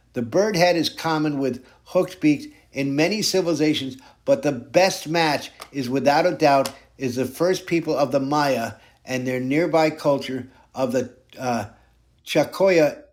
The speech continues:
Indian settlements, and that's C H A O K I A. The Chakoya Pleiades star map correlation has a big constant connection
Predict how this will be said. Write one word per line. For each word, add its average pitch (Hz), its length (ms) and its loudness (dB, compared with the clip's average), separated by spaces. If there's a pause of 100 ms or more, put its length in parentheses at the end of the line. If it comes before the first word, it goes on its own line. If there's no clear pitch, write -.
(220)
Indian 151 320 0
settlements, 127 480 0
and 123 80 -8
that's 120 180 -6
C 156 180 -2
H 147 280 -4
A 135 260 -4
O 123 180 -2
K 120 340 -6
I 107 160 -10
A. 104 380 -14 (920)
The 131 80 -4
Chakoya 185 720 0 (300)
Pleiades 151 420 2
star 139 300 2
map 113 300 -10 (220)
correlation 151 480 2
has 127 220 0
a 127 100 -2
big 165 600 -2
constant 147 560 -8
connection 131 560 -4